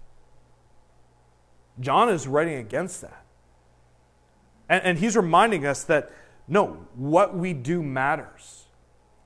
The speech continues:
Like, our faith is embodied. We are not people whose, like,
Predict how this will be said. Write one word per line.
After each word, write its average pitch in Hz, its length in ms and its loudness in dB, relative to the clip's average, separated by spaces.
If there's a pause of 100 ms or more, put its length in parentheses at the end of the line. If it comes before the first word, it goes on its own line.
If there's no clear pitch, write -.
(260)
Like, 160 240 -4
our 208 380 6
faith 196 520 -4
is 190 320 0
embodied. 147 840 0 (600)
We 165 100 2
are 190 60 4
not 220 240 0
people 208 400 0
whose, 165 260 -6 (720)
like, 151 320 -2